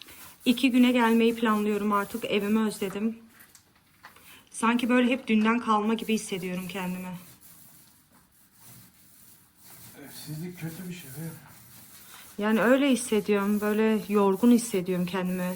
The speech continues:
Speaker 1: Halbuki tam aksine daha da fazla yatıyorum. Belki ondan mı?
Speaker 2: Daha mı fazla yatıyorsun?
Speaker 1: Hı hı.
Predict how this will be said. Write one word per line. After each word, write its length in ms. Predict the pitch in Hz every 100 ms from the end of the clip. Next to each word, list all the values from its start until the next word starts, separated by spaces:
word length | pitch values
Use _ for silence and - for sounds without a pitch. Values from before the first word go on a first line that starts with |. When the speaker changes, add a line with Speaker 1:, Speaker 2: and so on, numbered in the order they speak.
| 175
Speaker 1:
Halbuki 340 | 202 202 -
tam 180 | - 240
aksine 380 | 226 - 240 240
daha 200 | 202 214
da 60 |
fazla 380 | 220 180 175 185
yatıyorum. 380 | 175 170 190 175
Belki 280 | 185 196 214
ondan 280 | 196 233 269
mı? 240 | 185 156 - - - - - - - - - - -
Speaker 2:
Daha 200 | - 147
mı 120 | 175 165
fazla 260 | 151 139
yatıyorsun? 380 | 139 131 165 190
Speaker 1:
Hı 140 | 190
hı. 120 | 202